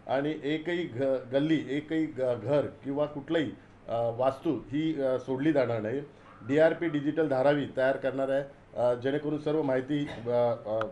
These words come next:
माहिती आपल्या मोबाईलवर पण मिळेल आणि, अ, धारावीकरांचा एक सोशल इकॉनॉमी सर्व्हे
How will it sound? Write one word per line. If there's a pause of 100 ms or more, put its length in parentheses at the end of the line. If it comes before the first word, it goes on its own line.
(100)
माहिती
आपल्या
मोबाईलवर
पण
मिळेल (440)
आणि, (460)
अ, (720)
धारावीकरांचा
एक
सोशल
इकॉनॉमी
सर्व्हे